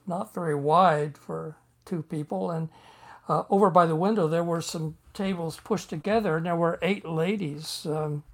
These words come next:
sitting there listening to this woman talking, and it was nonstop dissertation. It just went on and on and on. If you remember, those windows were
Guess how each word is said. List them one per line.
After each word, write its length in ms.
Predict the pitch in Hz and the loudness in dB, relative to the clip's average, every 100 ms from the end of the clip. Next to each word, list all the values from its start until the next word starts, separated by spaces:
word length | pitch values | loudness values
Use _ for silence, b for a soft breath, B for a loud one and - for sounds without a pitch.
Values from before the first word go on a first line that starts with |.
| _ _ | _ _
sitting 500 | - - 247 269 214 | -6 -2 2 2 2
there 220 | 143 143 170 | 2 0 -2
listening 580 | 190 - - 151 156 | -4 -4 -6 -6 -6
to 180 | 160 170 | -6 -6
this 440 | 151 147 - - - - | -4 -4 -6 -12 -12 -4
woman 600 | 143 185 254 147 151 - | 0 2 2 0 -6 -10
talking, 580 | - 233 240 - 147 170 _ - | -2 0 0 -4 -12 -12 _ -4
and 380 | 175 165 165 - _ | -2 -2 -4 -8 _
it 100 | 185 | -4
was 240 | 165 143 | -4 -4
nonstop 840 | 165 185 196 185 - 185 190 190 - | -2 -2 -2 -4 -2 2 2 2 -6
dissertation. 880 | 180 - 165 165 185 240 156 160 | -8 -6 -6 -4 -4 -4 -6 -8
It 120 | 185 160 | -10 -10
just 240 | 165 - | -10 -6
went 160 | 165 - | -8 -4
on 380 | 160 151 160 170 | -2 0 -2 -2
and 140 | 196 | -4
on 260 | 143 139 139 | -4 -4 -4
and 160 | 170 170 | -4 -4
on. 440 | 185 285 151 190 - | -4 -6 -10 -14 -14
If 60 | - | 2
you 120 | 214 | 4
remember, 440 | 190 170 190 190 156 | 6 6 6 6 4
those 260 | 151 147 | 2 0
windows 400 | 165 196 185 139 | 0 2 2 0
were 200 | 147 151 | 0 -2